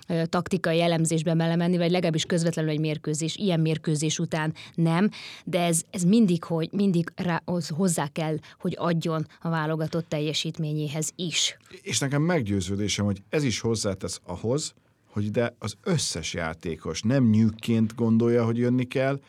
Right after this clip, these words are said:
Speaker 2: hanem várja a lehetőséget, hogy jöjjön. Talán most már el lehet mondani, én hallottam olyan történetet, hogy egyszer Colm Stiles eltiltás miatt nem játszhatott,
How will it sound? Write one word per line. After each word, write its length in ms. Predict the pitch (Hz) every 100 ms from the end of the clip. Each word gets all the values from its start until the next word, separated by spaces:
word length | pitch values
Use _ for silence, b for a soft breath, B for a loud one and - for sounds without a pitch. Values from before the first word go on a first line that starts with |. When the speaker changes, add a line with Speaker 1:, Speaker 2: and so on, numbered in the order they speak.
| B B _
Speaker 2:
hanem 360 | 113 123 120
várja 320 | 113 117 95 95
a 40 |
lehetőséget, 800 | 92 85 - - - 87 - -
hogy 140 | 82
jöjjön. 440 | 90 82 78 82 - b b _
Talán 260 | 107 110 104
most 200 | 98 -
már 120 | 101
el 120 | 104
lehet 260 | 98 90 104
mondani, 360 | 110 117 113
én 120 | 117
hallottam 400 | 113 127 90 123
olyan 220 | 101 90 80
történetet, 560 | 98 101 117 113 113
hogy 120 | 107
egyszer 500 | 107 101 - 113 107
Colm 240 | 98 117 110
Stiles 400 | 98 107 117 110
eltiltás 540 | - 123 113 104 104 -
miatt 180 | 113
nem 160 | 110 120
játszhatott, 720 | 110 82 - 78 - 101 -